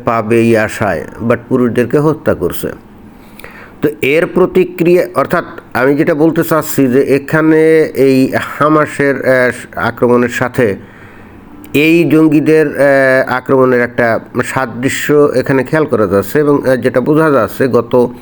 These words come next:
তাহলে বেশ কিছুদিন ধরে এই যে সন্ত্রাসী যারা প্রশিক্ষণটা নিয়েছে, তারা হামাসের আদর্শের সাথে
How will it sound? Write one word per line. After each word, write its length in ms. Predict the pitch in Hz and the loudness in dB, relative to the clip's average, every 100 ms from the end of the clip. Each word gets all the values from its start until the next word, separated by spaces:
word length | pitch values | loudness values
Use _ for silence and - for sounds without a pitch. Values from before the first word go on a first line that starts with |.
| - - - - - - | -20 -20 -20 -20 -20 -4
তাহলে 200 | 127 135 | 0 2
বেশ 300 | 120 135 135 | 2 0 0
কিছুদিন 480 | 143 120 127 139 117 | -4 -2 0 0 2
ধরে 440 | 95 143 139 90 - - - - - - | 2 4 2 -2 -8 -18 -20 -20 -20 -4
এই 300 | 127 135 139 | 2 4 4
যে 160 | 139 139 | 2 0
সন্ত্রাসী 480 | 147 143 143 139 | 0 0 0 0
যারা 220 | 147 143 131 | 0 0 0
প্রশিক্ষণটা 680 | 131 120 139 - 147 147 | 0 -2 -2 0 0 2
নিয়েছে, 460 | 139 131 151 131 110 | 2 4 4 2 0
তারা 200 | 113 160 | 0 -2
হামাসের 420 | 143 151 151 143 | 0 0 0 0
আদর্শের 480 | 127 113 131 - 135 | -2 0 -2 0 -4
সাথে 480 | - - 120 131 | -2 -6 -2 0